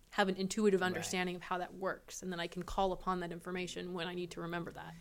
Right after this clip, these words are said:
Speaker 2: And see, and I think that's a good thing. That's a good thing, uh, to, to recognize is that, like, you know, the memory, it should, it has to be more th-, about more than just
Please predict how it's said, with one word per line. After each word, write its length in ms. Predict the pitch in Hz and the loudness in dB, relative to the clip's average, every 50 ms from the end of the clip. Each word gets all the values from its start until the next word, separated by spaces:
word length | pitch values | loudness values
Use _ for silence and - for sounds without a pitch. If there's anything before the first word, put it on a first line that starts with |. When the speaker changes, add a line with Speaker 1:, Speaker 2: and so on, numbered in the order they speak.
| - - - | -10 -4 0
Speaker 2:
And 160 | 160 170 165 | 2 2 2
see, 220 | - 226 220 214 | 2 2 4 4
and 120 | 202 185 185 | 6 6 6
I 80 | 180 | 4
think 220 | 180 - 240 226 - | 2 2 0 0 2
that's 220 | 190 180 180 180 | 2 2 2 2
a 40 | 175 | 2
good 240 | 147 147 160 151 156 | 2 2 2 2 2
thing. 260 | - 156 147 143 139 - - | 2 0 0 0 -4 -6 -4
That's 240 | 131 143 143 139 - | -2 -2 -2 -2 -2
a 40 | 135 | -4
good 280 | 120 - 151 139 143 | -2 0 0 0 2
thing, 360 | - 143 135 127 117 117 107 - - - - - - - - | 0 0 2 2 0 -2 -6 -10 -14 -20 -20 -20 -18 -12 -8
uh, 220 | 135 123 113 117 - - - - - | -4 -4 -4 -4 -8 -12 -14 -8 -4
to, 180 | 139 123 113 - - - | -4 -2 -4 -4 -8 -12
to 260 | - - 123 110 107 107 - - - | -8 -6 -4 -4 -6 -8 -14 -18 -16
recognize 680 | - 127 131 127 123 - 127 110 107 104 92 87 85 - | -8 -2 -2 -2 -2 -2 -6 -10 -10 -10 -12 -12 -12 -12
is 140 | - - - | -10 -10 -4
that, 240 | - 147 135 - - | -2 -2 -2 0 -2
like, 280 | 131 127 120 113 - - - - - - - - - - - - - - - - - - - - - - - - - - - - - - - - - - - - - - | -2 -2 -2 -4 -8 -14 -18 -20 -20 -18 -18 -18 -18 -18 -20 -20 -20 -16 -14 -14 -12 -12 -14 -14 -16 -16 -18 -18 -20 -20 -18 -16 -16 -16 -16 -18 -20 -20 -20 -20 -16 -4
you 180 | 190 180 180 | 0 2 4
know, 120 | 165 147 135 | 4 4 2
the 100 | 127 139 | 0 -2
memory, 540 | 135 139 156 170 196 226 247 247 247 247 247 - - | -2 2 4 4 4 4 2 2 0 0 -2 -2 -2
it 160 | 165 165 - | 0 0 0
should, 220 | - - 247 254 - | 2 2 2 2 4
it 220 | 190 185 175 - | 2 0 0 0
has 300 | 175 160 208 233 254 254 - | 0 2 4 4 4 4 2
to 80 | - | 0
be 140 | 240 233 226 | 0 2 4
more 280 | 202 190 185 185 185 185 | 4 4 4 4 4 4
th-, 120 | 175 180 - | 2 2 4
about 520 | 160 143 139 151 143 139 139 139 - - - - - | 4 6 8 8 8 8 8 4 0 -8 -16 -12 -8
more 360 | 156 147 156 156 165 165 165 | -2 0 2 4 6 6 4
than 520 | 151 147 139 139 143 135 131 127 123 120 - | 4 0 -2 0 0 2 2 2 0 -2 -4
just 380 | - - 131 127 123 123 - | -2 0 0 0 0 -2 -6